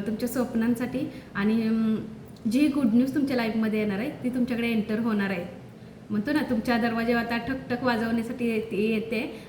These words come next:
आणि फक्त तुम्हाला दरवाजा खुला ठेवायचा. येस, अ, तर ती येते आणि, अम, गुड न्यूज घेऊन येते आणि तुम्ही आ-, आकर्षित काहीतरी करताय तुमच्या लाईफमध्ये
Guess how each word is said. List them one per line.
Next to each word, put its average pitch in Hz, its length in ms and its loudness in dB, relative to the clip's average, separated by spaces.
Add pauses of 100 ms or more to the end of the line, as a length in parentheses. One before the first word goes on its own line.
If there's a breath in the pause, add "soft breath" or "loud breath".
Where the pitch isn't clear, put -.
आणि 208 140 0
फक्त 247 280 -6
तुम्हाला 233 280 2
दरवाजा 214 360 0
खुला 202 280 -2
ठेवायचा. 180 360 -4
येस, 254 380 -2 (320 loud breath)
अ, 202 280 2
तर 233 60 0
ती 233 180 0
येते 247 500 0 (200)
आणि, 214 400 4
अम, 214 440 0
गुड 214 180 4
न्यूज 233 240 4
घेऊन 226 260 2
येते 220 200 -2
आणि 196 260 -2
तुम्ही 220 220 -2
आ-, 214 200 -2
आकर्षित 247 440 -2 (100)
काहीतरी 214 260 0
करताय 185 340 -4
तुमच्या 196 260 -4
लाईफमध्ये 180 500 -4